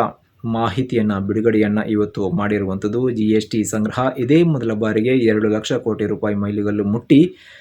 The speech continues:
ಸಾರ್ವಕಾಲಿಕವಾದಂತಹ ಒಂದು ದಾಖಲೆಯನ್ನ ಬರೆದಿದೆ. ಆರ್ಥಿಕ ಬೆಳವಣಿಗೆ ಮತ್ತು ಆಡಳಿತ ಕ್ಷಮತೆ ಹೆಚ್ಚಾಗಿರುವುದಕ್ಕೆ ಇಷ್ಟೊಂದು ತೆರಿಗೆ ಸಂಗ್ರಹ ಏರಿಕೆಯು ಕನ್ನಡಿ ಹಿಡಿದಿದೆ ಅಂತ ಹೇಳ್ಬೋದು. ಈ ಕುರಿತು ಮಾಧ್ಯಮಗಳಲ್ಲಿ ಹಲವಾರು ಸುದ್ದಿ ಪ್ರಕಟ ಆಗಿದೆ.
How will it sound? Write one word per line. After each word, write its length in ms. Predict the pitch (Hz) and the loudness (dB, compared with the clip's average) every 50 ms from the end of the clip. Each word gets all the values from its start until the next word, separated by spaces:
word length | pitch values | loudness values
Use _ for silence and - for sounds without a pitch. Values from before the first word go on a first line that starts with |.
| - - - _ _ - - - - | -20 -20 -20 _ _ -18 -16 -6 0
ಸಾರ್ವಕಾಲಿಕವಾದಂತಹ 1300 | - 165 170 196 220 233 233 - - 180 165 160 156 160 151 139 139 131 127 127 - 123 123 123 123 | 2 2 4 4 4 2 2 2 4 4 6 4 4 4 4 4 4 2 0 -2 -4 -4 -2 0 0
ಒಂದು 400 | 120 113 110 107 104 104 - - - 113 | 0 0 0 0 0 0 -2 -4 -4 -4
ದಾಖಲೆಯನ್ನ 540 | 113 107 110 - - 113 107 101 101 101 101 104 98 - 104 92 92 92 | -2 -2 -2 -4 -4 -4 -4 -2 -2 -2 -2 -2 -4 -6 -8 -8 -8 -6
ಬರೆದಿದೆ. 480 | 90 95 90 82 92 98 95 95 87 - - - - _ _ _ _ _ _ _ _ _ _ _ _ _ _ _ _ _ _ _ _ _ _ - | -6 -6 -6 -6 -6 -2 -2 -2 -2 -2 -6 -16 -20 _ _ _ _ _ _ _ _ _ _ _ _ _ _ _ _ _ _ _ _ _ _ 0
ಆರ್ಥಿಕ 340 | 139 156 196 208 - 277 - 233 | 2 2 2 2 0 0 2 4
ಬೆಳವಣಿಗೆ 400 | 202 208 214 208 208 220 220 214 | 4 4 6 4 4 4 2 2
ಮತ್ತು 340 | 202 190 185 - 185 185 | 0 0 -2 -2 -4 -2
ಆಡಳಿತ 480 | - - 135 139 143 151 156 156 156 - 151 151 151 - - _ _ _ _ _ _ _ _ _ _ _ _ _ _ _ - | 0 2 2 4 4 4 4 2 4 4 4 4 4 2 -4 _ _ _ _ _ _ _ _ _ _ _ _ _ _ _ -10
ಕ್ಷಮತೆ 480 | - - 135 117 123 135 135 147 143 131 | -6 -4 -2 -2 -2 0 2 2 2 2
ಹೆಚ್ಚಾಗಿರುವುದಕ್ಕೆ 840 | 113 117 113 - - 131 127 127 127 120 117 110 110 160 - 131 | 2 0 -4 0 0 0 2 2 2 2 4 2 2 0 0 -4
ಇಷ್ಟೊಂದು 420 | 127 131 127 - - 170 190 202 190 | -4 -4 -4 -2 -2 -2 -2 -2 -2
ತೆರಿಗೆ 320 | - 160 143 135 135 127 | -2 -2 0 0 0 -2
ಸಂಗ್ರಹ 540 | 120 - 117 113 117 - 123 127 131 123 - | -2 -4 -6 -6 -4 -4 -2 -2 -2 -2 0
ಏರಿಕೆಯು 500 | 117 117 113 113 - - 117 110 107 107 | 0 0 0 -2 -4 -4 -2 0 0 -2
ಕನ್ನಡಿ 400 | 107 - 110 110 107 107 104 101 | -2 -2 -2 -2 0 -2 -2 -4
ಹಿಡಿದಿದೆ 460 | 90 - 107 110 104 113 113 104 104 | -4 -4 -6 -4 -4 -4 -2 -2 -2
ಅಂತ 200 | 98 98 - - | -4 -4 -6 -8
ಹೇಳ್ಬೋದು. 680 | 92 - - 101 98 - - 101 104 120 147 160 156 - - - - - - - - _ _ - | -10 -6 -6 -6 -4 -2 -2 -2 0 2 2 0 0 -4 -16 -20 -20 -20 -20 -20 -20 _ _ 2
ಈ 100 | 139 139 | 2 2
ಕುರಿತು 400 | 135 156 147 147 139 139 151 143 | 4 4 2 2 2 2 2 2
ಮಾಧ್ಯಮಗಳಲ್ಲಿ 600 | 131 123 117 113 120 117 113 110 113 110 113 120 | 2 0 0 2 0 0 2 2 2 2 0 0
ಹಲವಾರು 460 | 110 - 113 117 120 131 143 160 160 | -2 -2 -2 -2 0 2 2 2 2
ಸುದ್ದಿ 340 | - - 127 110 104 104 98 | 0 -2 -4 -4 -2 -4 -4
ಪ್ರಕಟ 280 | - - 104 104 104 104 | -4 -6 -8 -8 -6 -6
ಆಗಿದೆ. 520 | 95 98 104 104 104 120 139 156 156 156 | -4 -2 -2 2 4 6 6 6 4 2